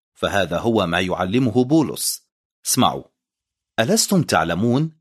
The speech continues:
أن أجسادكم هي أعضاء من؟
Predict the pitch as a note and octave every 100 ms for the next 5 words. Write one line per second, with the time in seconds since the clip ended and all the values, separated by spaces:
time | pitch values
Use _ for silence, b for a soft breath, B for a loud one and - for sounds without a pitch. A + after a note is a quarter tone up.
0 | - A2 F2+ - G2 - - E3 E3 G2+
1 | - A2 C#3+ C3 - F#2 E2+ D2+ E2 D#2+
2 | F#2+ F#2+ - F2+ D2+ D2 G2 D#3+ G#3